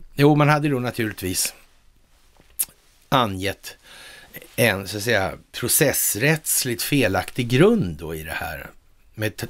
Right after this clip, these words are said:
talanden och sva-, svaranden, alltså, eller kärnan och svaranden då. Och, eh, det är ju, ja, vad ska man säga, det har man gjort med flit då alltså. Och då handlar det återigen, precis som i fallet med Swedbank, att visa någonting längre fram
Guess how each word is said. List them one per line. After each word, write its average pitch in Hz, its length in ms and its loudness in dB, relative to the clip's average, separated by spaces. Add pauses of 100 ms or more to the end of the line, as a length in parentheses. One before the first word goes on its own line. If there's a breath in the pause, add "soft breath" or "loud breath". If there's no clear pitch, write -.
talanden 98 340 2
och 92 60 -6
sva-, 85 320 -4
svaranden, 90 360 -2
alltså, 90 220 -6 (640 loud breath)
eller 120 100 2
kärnan 98 360 0
och 98 80 -10
svaranden 85 380 -12
då. - 260 -12
Och, - 640 -4
eh, 120 240 4 (260)
det 143 440 8
är 139 40 8
ju, 135 520 6 (1300 loud breath)
ja, 104 320 2 (220 loud breath)
vad 123 140 -8
ska 113 100 -10
man 113 100 -4
säga, 110 260 -2
det 127 80 0
har 127 60 2
man 123 140 2
gjort 107 140 -2
med 104 100 -8
flit 85 360 -6
då 64 160 -12
alltså. - 360 -10 (560 loud breath)
Och - 320 -4
då 135 60 6
handlar 131 300 2
det 135 60 4
återigen, 135 720 2
precis 143 480 0
som 139 140 0
i 139 60 2
fallet 120 360 0
med 131 120 -4
Swedbank, 110 580 -2
att 104 120 -4
visa 131 480 2
någonting 127 640 2
längre 113 400 2
fram 92 420 0